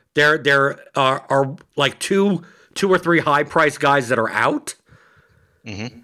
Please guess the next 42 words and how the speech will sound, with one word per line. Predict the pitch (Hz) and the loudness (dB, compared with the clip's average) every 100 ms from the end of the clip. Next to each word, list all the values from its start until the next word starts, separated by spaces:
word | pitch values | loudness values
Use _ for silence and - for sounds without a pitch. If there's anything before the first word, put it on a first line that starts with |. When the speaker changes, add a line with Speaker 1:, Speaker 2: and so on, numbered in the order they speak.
| _ | _
Speaker 1:
And | 143 160 160 | 0 0 2
then, | 170 165 170 151 - _ | 2 4 2 -2 -8 _
then | 131 170 175 - | 0 0 0 -4
it's | 143 - | -6 -2
like, | 156 147 165 | 0 0 -2
it's | 147 | -4
almost | 185 180 185 180 | 0 2 2 0
impossible | 165 - - 196 208 160 139 123 | -4 -4 -2 0 0 -2 -2 -2
to | 135 | -2
build | 135 143 139 - - - - | 0 0 -2 -8 -20 -14 -6
a | 139 | -2
non-dupe | 151 156 160 143 143 | 0 0 0 0 0
lineup | 135 147 165 165 | 2 2 2 -2
that | 143 - | -4 -6
spends, | - 151 143 123 | -2 -2 -2 -2
like, | 135 123 - _ _ _ _ _ _ - | 0 0 -4 _ _ _ _ _ _ -4
like, | 131 - - _ _ _ _ _ _ _ _ - | -4 -4 -18 _ _ _ _ _ _ _ _ -4
like, | 139 - | -4 0
over | 156 156 147 | 0 2 0
forty-eight | 143 151 139 127 123 | -2 -2 0 0 -2
thousand. | 104 82 - - - _ _ _ _ _ _ _ _ _ - | -6 -10 -20 -20 -20 _ _ _ _ _ _ _ _ _ -10
Speaker 2:
Right. | 87 - - | -10 -10 -4
Speaker 1:
Only | 160 180 | 0 0
'cause | 175 - | 0 0
that, | 165 170 | -2 0
like, | 160 - - _ 160 | -2 -2 -12 _ -4
it, | 135 - | -4 -4
like, | 151 143 | -6 -2
you | 196 220 | 0 4
literally | 240 269 214 180 | 4 4 4 2
could | 165 143 | 0 -2
play | 165 180 | 0 2
any, | 180 190 185 | 0 -2 -4
you | 180 | -2
could | 170 | -2
play, | 175 180 | 0 0
like, | 170 156 - - | 0 -2 -6 -4
you | 190 | -2
could | 202 - | -2 0
take | - 202 | -2 -2
the | |
six, | 175 - 185 | -4 -2 -4